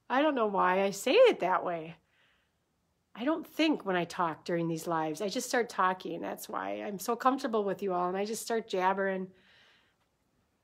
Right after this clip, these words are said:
You know, these are really pretty. These are these enlightened candles, flameless L E D wax pillars.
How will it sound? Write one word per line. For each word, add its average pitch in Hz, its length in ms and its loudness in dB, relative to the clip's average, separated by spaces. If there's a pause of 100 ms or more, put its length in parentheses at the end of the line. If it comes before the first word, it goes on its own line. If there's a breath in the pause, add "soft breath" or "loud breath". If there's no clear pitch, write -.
(3500 loud breath)
You 285 80 4
know, 320 160 12
these 311 220 8
are 302 60 6
really 240 200 6
pretty. 220 260 4
These 254 220 2
are 254 180 8
these 208 320 -2
enlightened 202 600 0
candles, 226 720 -2 (100)
flameless 220 460 0
L 214 120 -4
E 220 60 4
D 220 140 0
wax 196 500 2
pillars. 247 560 -2